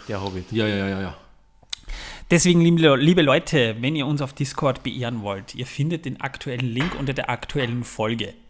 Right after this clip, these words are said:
Speaker 3: Immer. Wenn die Folge aktuell ist, klickt den Link. Äh, wenn die an-, wenn ihr, wenn ihr, wenn ihr de-, der Ansicht seid, das ist nicht die aktuellste Folge, die ist schon ein bisschen älter, äh, klickt euch die aktuelle Folge.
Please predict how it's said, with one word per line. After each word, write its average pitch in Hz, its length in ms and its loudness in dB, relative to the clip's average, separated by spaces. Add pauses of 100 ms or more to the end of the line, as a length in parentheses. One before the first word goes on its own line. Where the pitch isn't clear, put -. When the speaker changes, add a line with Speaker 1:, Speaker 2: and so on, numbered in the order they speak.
(680)
Speaker 3:
Immer. 151 360 0
Wenn 135 120 -2
die 175 100 -4
Folge 190 300 0
aktuell 139 400 -2
ist, 151 180 -2
klickt - 280 -8
den 104 140 -10 (460)
Link. 247 320 2 (720)
Äh, 147 380 4
wenn 147 240 0
die 143 220 -6
an-, 160 460 -2 (200)
wenn 160 140 -4
ihr, 147 140 -2
wenn 143 100 2
ihr, 147 180 2
wenn 151 140 4
ihr 156 60 4
de-, 151 160 -4 (240)
der 139 160 2
Ansicht 156 460 4
seid, 120 240 0
das 110 100 -6
ist 113 160 -2
nicht 117 220 -2
die 120 60 0
aktuellste 104 580 -4
Folge, 110 260 -6
die 113 140 -8
ist 107 60 -8
schon 107 180 -8
ein 101 40 -12
bisschen 104 300 -8
älter, 110 800 -4
äh, 107 40 -8
klickt - 300 -8
euch 110 80 -8
die - 140 -8
aktuelle 104 420 -8
Folge. 117 380 -6